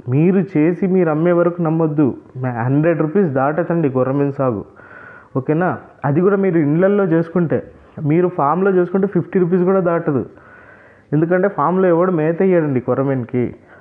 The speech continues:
ఓకేనా? చెరువుల్లో ఎవరైనా మేత వేస్తారా? చూసారా మీరు? ఓకేనా ఫ్రెండ్స్, సబ్స్క్రైబ్ చేసుకోండి. మీ, ఈ ఛానల్ మీకు నచ్చితే లైక్ చేయండి ఫ్రెండ్స్. తొందరపడి మీరు step వేయొద్దు.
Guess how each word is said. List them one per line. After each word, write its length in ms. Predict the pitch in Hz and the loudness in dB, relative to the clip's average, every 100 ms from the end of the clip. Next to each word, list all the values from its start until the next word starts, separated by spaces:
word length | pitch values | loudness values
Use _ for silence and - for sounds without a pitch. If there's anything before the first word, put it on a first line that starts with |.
| - | -12
ఓకేనా? 260 | 135 156 190 | -6 -2 -2
చెరువుల్లో 420 | 156 156 175 196 | -2 0 2 2
ఎవరైనా 220 | 185 165 | 2 0
మేత 320 | 139 147 165 170 | 0 0 0 0
వేస్తారా? 540 | 160 160 147 131 170 - 165 | 0 -2 -4 -4 -6 -4 -2
చూసారా 300 | 170 190 170 | 0 0 0
మీరు? 320 | 147 143 220 - - - - - - - _ _ 147 | 0 0 -2 -6 -20 -20 -20 -20 -20 -20 _ _ -2
ఓకేనా 220 | 160 165 | 0 0
ఫ్రెండ్స్, 300 | 175 247 - - - - | 0 -2 -6 -18 -10 -8
సబ్స్క్రైబ్ 480 | 139 - 175 175 | -6 0 0 2
చేసుకోండి. 520 | 170 165 165 170 220 294 - - - - 139 | -2 0 -2 0 0 -4 -14 -20 -20 -10 0
మీ, 80 | 147 143 147 | 2 2 2
ఈ 160 | 139 143 131 | 0 0 0
ఛానల్ 380 | 135 160 170 156 | -2 0 0 0
మీకు 240 | 135 135 | 0 0
నచ్చితే 580 | 127 127 - - 196 330 - - | -2 -4 -6 -2 0 0 -4 -2
లైక్ 400 | 139 156 156 175 | 0 0 -2 0
చేయండి 220 | 170 151 | 0 0
ఫ్రెండ్స్. 340 | 139 151 220 - - - - - - _ - - - _ _ _ _ - | 0 -2 -2 -8 -20 -20 -20 -20 -20 _ -20 -20 -20 _ _ _ _ -4
తొందరపడి 800 | 139 160 165 170 170 190 220 240 143 | -2 0 0 0 0 0 -2 -4 -4
మీరు 160 | 143 | -2
step 360 | 139 - 143 147 | -4 -4 -2 0
వేయొద్దు. 540 | 160 156 151 175 233 | 2 2 2 0 0